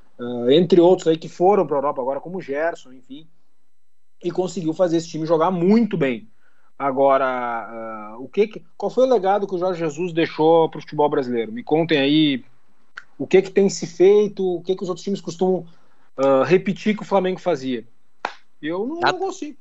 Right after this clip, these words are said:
Speaker 1: não consigo.
Speaker 2: Não, absolutamente nada. E já foi
Speaker 1: Tem
Speaker 2: feito
Speaker 1: nada.
Speaker 2: aqui no futebol brasileiro pelo Vanderlei Luxemburgo em duas, tre-, três oportunidades. A última foi com o Cruzeiro em dois mil e três. O Tite talvez che-, tenha chegado perto, não com tão brilhantismo em dois mil e quinze.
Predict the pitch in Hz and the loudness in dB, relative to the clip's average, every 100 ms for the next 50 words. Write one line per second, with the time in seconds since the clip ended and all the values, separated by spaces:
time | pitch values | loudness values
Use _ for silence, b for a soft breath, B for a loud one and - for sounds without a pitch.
0 | - 190 196 220 233 214 180 160 - - | -20 -16 -12 -10 -6 -4 -2 -4 -4 -12
1 | 330 147 151 - 143 151 147 180 262 320 | -12 -10 -10 -4 0 0 -2 -4 -2 2
2 | 392 415 440 277 214 220 - 196 202 180 | 4 2 -2 -8 -12 -14 -10 -8 -8 -8
3 | 170 160 185 190 170 156 160 156 160 165 | -6 -6 -6 -10 -8 -8 -6 -6 -6 -6
4 | 156 131 135 185 190 165 139 127 120 135 | -10 -8 -8 -8 -8 -8 -8 -8 -6 0
5 | 208 - - 135 131 135 147 190 254 151 | 2 2 -4 -8 -10 -6 0 2 0 -4
6 | 151 147 139 131 113 135 151 113 - 165 | -10 -12 -14 -8 0 0 0 -8 -12 -16
7 | 156 165 147 143 120 113 139 156 117 113 | -16 -16 -18 -16 -14 -10 -10 -10 -12 -12
8 | 113 107 113 123 151 - - B B B | -12 -10 -2 0 0 -4 -10 B B B
9 | B 143 - 185 185 - 139 139 151 - | B -8 -6 -6 -6 -6 -6 -6 -6 -6
10 | 139 - 135 131 123 131 120 123 120 123 | -6 -6 -4 -4 -4 -2 0 0 -2 -4
11 | 135 - 123 135 147 123 143 147 143 135 | -4 -4 -10 -10 -12 -8 -4 -4 -4 -6
12 | 123 120 - 135 131 120 117 113 117 113 | -8 -12 -12 -12 -12 -14 -12 -12 -12 -14
13 | - - 131 165 165 131 113 101 | -14 -10 -8 -6 -6 -8 -10 -12